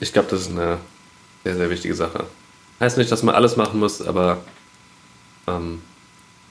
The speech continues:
kann das Spiel voranbringen und einem eigenen.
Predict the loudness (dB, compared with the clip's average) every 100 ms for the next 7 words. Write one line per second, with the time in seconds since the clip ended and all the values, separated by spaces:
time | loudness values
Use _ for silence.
0 | -6 -2 -2 2 2 4 4 4 2 2
1 | 2 0 -6 -20 -20 -20 -20 -20 -20 -20
2 | -20 -20 -20 -20 -20 -20 -12 -6 -4 -2
3 | 0 0 0 -2 -4